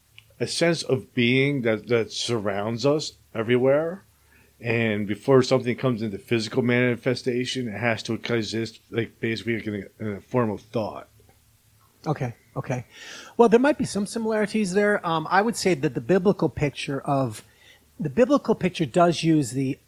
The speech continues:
Speaker 2: the heavens above us,
Speaker 1: Mm-hmm.
Speaker 2: um, as a, <clears throat> as a generic reference, you know, 'cause it's above us. And do they believe that it was all literally above them? No, I don't think so. I think they believe that it, it does encompass the stars and such, you know.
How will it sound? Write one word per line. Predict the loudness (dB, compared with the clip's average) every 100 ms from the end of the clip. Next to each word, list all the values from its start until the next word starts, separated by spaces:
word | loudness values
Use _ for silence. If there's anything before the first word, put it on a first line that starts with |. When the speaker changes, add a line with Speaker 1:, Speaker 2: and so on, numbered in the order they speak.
| _ -4
Speaker 2:
the | -2
heavens | 0 0 0 2 -2 -4
above | -6 -2 -2 -2
us, | -4 -6 -8 -12 -14 _
Speaker 1:
Mm-hmm. | -6 -4 -6 -6
Speaker 2:
um, | -4 -4 -6 -8 -10
as | 0 2 2 0
a, | -4 -6 _
<clears throat> | 0
as | 2 4
a | 2
generic | 2 4 6 4 2
reference, | 4 4 4 -4 -6 -8 -10 _
you | -2
know, | 0 -2 -4 -12 -4
'cause | 0 0
it's | 0
above | -2 4 2 4
us. | 0 0 -6 -8
And | -6 -6 -8 -20 -20 0
do | 4
they | 6 6
believe | 6 4 2
that | 2 2
it |
was | -2 -4
all | 4 6 6
literally | 4 0 0 2
above | 4 4 4
them? | 2 0 6
No, | 8 8
I | 4
don't | 2 0 0
think | -4
so. | 0 0 0
I | 0
think | 0 2
they | 0
believe | 2 4 4 4
that | 0
it, | -2 -4
it | -2 -2 0
does | 0 0
encompass | -4 -4 -6 -6
the | -8 -8
stars | -2 0 2 0 -4
and | -6
such, | -4 -6 -6
you | -6
know. | -4 -6